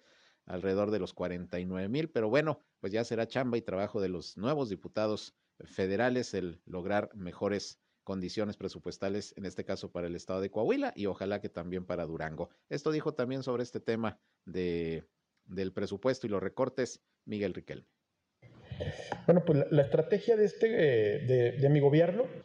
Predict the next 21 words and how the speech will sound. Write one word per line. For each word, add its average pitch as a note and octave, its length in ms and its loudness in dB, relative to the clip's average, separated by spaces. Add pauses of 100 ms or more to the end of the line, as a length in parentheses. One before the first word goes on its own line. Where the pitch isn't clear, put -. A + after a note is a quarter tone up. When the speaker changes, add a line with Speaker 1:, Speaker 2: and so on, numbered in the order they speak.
(160)
Speaker 2:
viene F#3 360 6
desde E3 300 6
el D3 160 0
primer E3 380 6
día F3 360 6
que B2 680 4
entró B2+ 840 4 (160)
el, A#2+ 520 4
el B2+ 140 6
gobierno D3+ 380 8
del B2+ 140 4
presidente C3 1000 2
Andrés A2+ 260 4
Manuel B2 280 6
López C3 280 2
Obrador. D#3 560 2
O - 20 -18
sea, C#3 120 2
la C#3 80 8
verdad, E3 420 6 (720)
haya, D3 720 8